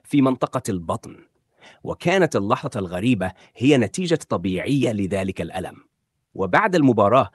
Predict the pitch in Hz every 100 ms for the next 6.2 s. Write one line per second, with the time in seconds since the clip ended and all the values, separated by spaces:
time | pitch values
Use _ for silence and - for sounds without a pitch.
0 | - _ 233 269 - - 120 131 151 -
1 | 139 120 113 160 147 147 113 - 113 101
2 | 165 214 - 117 101 85 185 - - _
3 | _ _ - 131 160 - - 143 127 -
4 | - 196 175 156 147 120 180 127 110 180
5 | 131 110 117 123 113 - - 90 - 73
6 | -